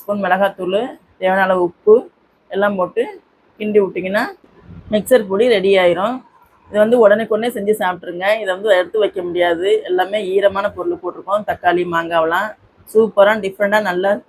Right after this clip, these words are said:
டேஸ்ட்ல நல்லா இருக்கும். பிள்ளைங்க வீட்ல விரும்பி சாப்பிடுவாங்க. வெளியில போய் வாங்கி சாப்பிட்றதுக்கு இந்த மாதிரி செஞ்சு கொடுங்க. காரப்பொரி எத்தனை நாளைக்கு வே-, எத்தனை நாளைக்கு வேணாலும் வச்சு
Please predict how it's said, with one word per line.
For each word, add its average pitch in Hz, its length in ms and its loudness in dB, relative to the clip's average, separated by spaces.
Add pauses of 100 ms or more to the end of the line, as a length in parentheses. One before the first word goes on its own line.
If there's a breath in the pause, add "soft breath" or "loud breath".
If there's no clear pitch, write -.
(120)
டேஸ்ட்ல 190 400 -2
நல்லா 180 260 2
இருக்கும். 180 360 -6 (2250)
பிள்ளைங்க 226 360 2
வீட்ல 208 260 2
விரும்பி 202 300 0
சாப்பிடுவாங்க. 185 540 0
வெளியில 202 260 2
போய் 196 160 0
வாங்கி 185 280 -4
சாப்பிட்றதுக்கு 180 400 -2
இந்த 180 120 -14
மாதிரி 185 160 -8
செஞ்சு 180 240 -14
கொடுங்க. 170 240 -6 (2000)
காரப்பொரி 208 460 4
எத்தனை 185 180 -4
நாளைக்கு 185 240 -6
வே-, 175 200 -2
எத்தனை 190 180 -2
நாளைக்கு 190 200 -2
வேணாலும் 190 200 -2
வச்சு 185 140 -12